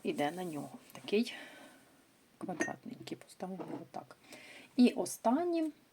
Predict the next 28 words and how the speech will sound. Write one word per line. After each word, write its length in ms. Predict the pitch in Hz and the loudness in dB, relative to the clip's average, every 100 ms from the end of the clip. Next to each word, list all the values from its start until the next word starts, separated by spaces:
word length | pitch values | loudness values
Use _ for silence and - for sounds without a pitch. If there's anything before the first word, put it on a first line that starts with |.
| _ - | _ -2
ароматом, 680 | 240 233 220 208 214 - 180 | 2 4 4 2 0 -2 -6
який 380 | 170 - 175 151 | -6 0 0 2
я 120 | 143 | -4
взяла, 480 | 139 151 147 233 311 | -4 -2 2 4 6
він 220 | 208 202 | 4 4
був 160 | 175 165 | 0 -4
трішечки, 640 | - 170 175 - - 160 156 - - - - - - - - | -4 -4 -4 -8 -2 -2 -2 -12 -18 -18 -18 -20 -14 -12 -8
а, 340 | 160 160 156 165 - - - - 247 - - - - 240 220 - - 175 180 175 | -6 -4 -6 -6 -10 -12 -12 -10 -10 -10 -14 -14 -12 -8 -6 -8 -8 -8 -8 -2
дорожчий, 520 | 180 220 392 - 247 | 2 4 4 2 4
ну, 100 | 208 | 4
порівняно 600 | 175 165 147 147 151 151 247 _ _ | 4 0 -2 -6 -6 -8 -10 _ _
по, 100 | - | -10
по 140 | - 175 | -6 -4
цій 160 | - | 0
акції 400 | 170 156 - 160 | 0 0 0 -4
він 220 | 156 160 156 | -2 -4 -4
не 100 | 156 | -4
йшов, 360 | - 262 339 | 0 4 6
він 160 | 247 175 | 6 4
був 120 | 160 | 0
двісті 280 | 160 - - | -2 -6 -8
сорок 260 | - - | -6 -4
дев'ять 300 | 160 247 294 | 0 2 0
гривень. 320 | 233 240 226 208 - - - - - - | 2 4 4 0 -6 -18 -18 -20 -20 -6
Це 300 | - 196 247 - - - - | 2 4 2 -4 -20 -20 -10
ось 160 | 175 - | -10 -8
такий 400 | - - 185 208 - - - - - | -6 2 2 2 -8 -20 -20 -14 -6
аромат. 640 | 190 190 180 165 139 | -2 0 0 0 -2